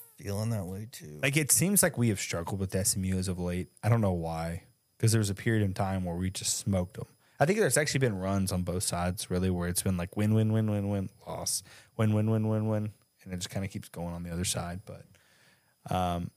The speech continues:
Speaker 2: I'm gonna say it's a loss, a close one, but a loss. Um, that pains me because it's a home game.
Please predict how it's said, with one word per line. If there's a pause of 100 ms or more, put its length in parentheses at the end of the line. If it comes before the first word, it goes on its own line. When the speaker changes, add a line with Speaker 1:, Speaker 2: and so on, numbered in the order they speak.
(480)
Speaker 2:
I'm
gonna
say
it's
a
loss,
a
close
one, (500)
but
a
loss. (840)
Um,
that
pains
me
because
it's
a
home
game.